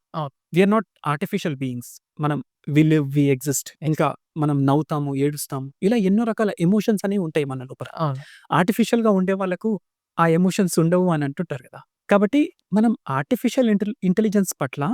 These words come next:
Speaker 2: డివోటీ లాగా ఉండడం కంటే న్యాచురల్ ఇంటెలిజెన్స్ పట్ల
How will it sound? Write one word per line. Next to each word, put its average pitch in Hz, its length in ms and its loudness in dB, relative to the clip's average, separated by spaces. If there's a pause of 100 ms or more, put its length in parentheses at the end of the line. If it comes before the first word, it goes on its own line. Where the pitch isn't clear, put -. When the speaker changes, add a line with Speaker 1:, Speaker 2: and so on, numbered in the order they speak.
(480)
Speaker 2:
డివోటీ 185 500 6
లాగా 214 200 0
ఉండడం 180 380 -6
కంటే 135 300 -2 (500)
న్యాచురల్ 160 520 2
ఇంటెలిజెన్స్ 190 500 0
పట్ల 208 240 -6